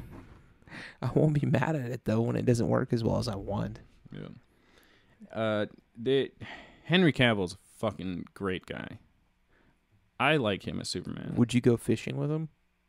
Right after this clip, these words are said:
Speaker 2: Yeah.
Speaker 1: I would fish the fuck out of some fish with Henry Cavill.
Speaker 2: That's a
Speaker 1: <laughs>
Speaker 2: weird, that's a weird call to make, but sure.
Speaker 1: Does
Speaker 2: I'll,
Speaker 1: it make
Speaker 2: I'll
Speaker 1: sense
Speaker 2: stand
Speaker 1: to
Speaker 2: by
Speaker 1: you?
Speaker 2: that.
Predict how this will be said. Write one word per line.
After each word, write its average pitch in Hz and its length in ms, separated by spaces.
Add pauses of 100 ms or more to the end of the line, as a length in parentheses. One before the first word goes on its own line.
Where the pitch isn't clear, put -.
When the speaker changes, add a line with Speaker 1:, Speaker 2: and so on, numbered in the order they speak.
(160)
Speaker 2:
Yeah. 120 260 (1600)
Speaker 1:
I 139 60
would 139 120
fish - 520
the - 100
fuck - 440
out - 140
of 110 60
some 92 160
fish - 480
with - 180
Henry - 280
Cavill. - 440
Speaker 2:
That's 131 180
a 135 60
Speaker 1:
<laughs> 107 180
Speaker 2:
weird, 117 500 (640)
that's 117 200
a 117 60
weird 110 420
call 110 220
to 110 80
make, 107 260 (120)
but 95 180 (300)
sure. 143 420
Speaker 1:
Does 113 200
Speaker 2:
I'll, 110 40
Speaker 1:
it - 40
make 120 180
Speaker 2:
I'll 113 60
Speaker 1:
sense 135 260
Speaker 2:
stand 123 60 (120)
Speaker 1:
to 98 80
Speaker 2:
by - 60
Speaker 1:
you? 98 60
Speaker 2:
that. - 100